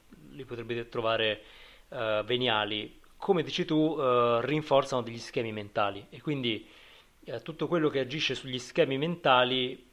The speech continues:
probabilmente va un po' rivisto, cioè le rappresentazioni, eh, ad esempio del, eh, magari di un'etnia, eh,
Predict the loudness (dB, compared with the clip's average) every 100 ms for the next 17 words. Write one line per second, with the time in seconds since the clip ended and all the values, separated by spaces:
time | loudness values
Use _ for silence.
0 | _ -2 0 0 -2 -4 -2 -4 -4 -6
1 | -8 -6 -6 -6 -6 -8 -4 -6 -6 -8
2 | -10 -8 -8 -6 0 2 2 0 -2 -8
3 | -20 -20 -12 -6 -4 -4 -4 -2 -2 -2
4 | -6 -2 -2 -2 0 2 2 0 0 -2
5 | -6 -10 -20 -20 _ -14 -10 -10 -10 -10
6 | -10 -8 -8 -8 -8 -10 -8 -6 -2 0
7 | 2 0 -4 -6 -6 -4 -6 -10 -12